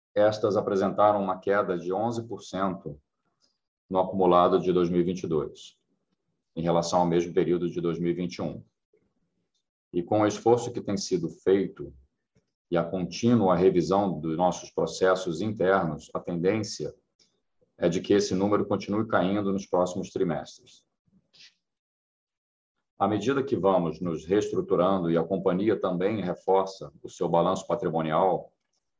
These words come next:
através da redução de sua alavancagem financeira, vamos também transferindo gradualmente o foco para atacar e solucionar o nosso passivo judicial,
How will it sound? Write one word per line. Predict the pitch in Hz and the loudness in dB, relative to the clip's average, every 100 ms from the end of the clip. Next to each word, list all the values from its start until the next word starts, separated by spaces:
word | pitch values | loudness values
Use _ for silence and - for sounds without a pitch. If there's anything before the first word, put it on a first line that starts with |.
| _ _ | _ _
através | 78 87 85 82 90 87 - | -8 -2 2 4 2 2 -2
da | 85 | -2
redução | 90 87 82 - 98 87 | 0 -2 -6 -6 -4 -4
de | 82 | -8
sua | - 80 | 0 2
alavancagem | 82 80 76 90 95 80 80 | 2 2 0 2 2 2 -6
financeira, | 78 78 - 98 95 76 - _ _ _ _ _ 87 | -8 -10 0 2 2 0 -4 _ _ _ _ _ 0
vamos | 104 110 117 | 0 2 0
também | 98 107 113 | 0 0 0
transferindo | 113 113 - 98 107 107 | 0 0 0 0 0 -2
gradualmente | 98 120 117 107 95 110 113 101 | 2 4 4 2 0 -4 -4 -6
o | |
foco | - 98 107 - 87 | 0 2 4 2 -4
para | - 90 90 | 0 2 2
atacar | 95 117 104 101 104 104 117 104 | 0 0 -2 -6 -2 0 2 -2
e | |
solucionar | - - 120 123 98 92 104 107 | -4 -4 -4 -4 -4 -2 -2 -2
o | |
nosso | 90 98 - - | -4 -4 -6 -6
passivo | 98 - 92 90 87 | -6 -4 -4 -2 -2
judicial, | 90 87 - 87 71 - - | -2 -6 -2 0 0 -4 -16